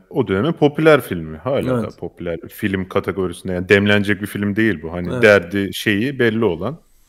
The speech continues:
Speaker 1: Tamamen hani o kendi film tarzında eğlencelik olan bir film aslında.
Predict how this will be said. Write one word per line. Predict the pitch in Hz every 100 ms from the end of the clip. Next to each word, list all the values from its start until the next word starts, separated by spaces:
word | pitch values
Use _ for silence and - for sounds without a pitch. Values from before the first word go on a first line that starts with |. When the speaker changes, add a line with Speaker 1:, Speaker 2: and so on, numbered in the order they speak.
| _ _ _ _
Speaker 1:
Tamamen | _ 117 110 95 113 110
hani | 104 104 101 -
o | 110 107 104 - _ _ _
kendi | - 110 107
film | 107 110 107 82 -
tarzında | 117 95 85 90 107 147 - - _ _
eğlencelik | - 107 104 101 107 95
olan | 92 113 135
bir |
film | 120 117 113
aslında. | - - 82 117